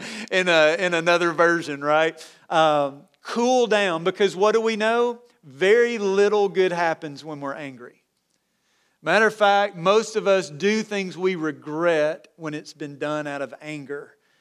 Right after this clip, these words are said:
And so King David, in all the wisdom, is saying,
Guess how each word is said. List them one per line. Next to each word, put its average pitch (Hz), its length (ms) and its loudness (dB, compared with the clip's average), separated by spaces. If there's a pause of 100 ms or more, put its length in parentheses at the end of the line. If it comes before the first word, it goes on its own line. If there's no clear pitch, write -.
(680)
And 160 120 -6
so 196 200 4
King 208 320 -2
David, 196 400 4
in 185 240 -2
all 196 320 4
the 175 100 -2
wisdom, 170 540 0
is 151 120 -6
saying, 165 640 -4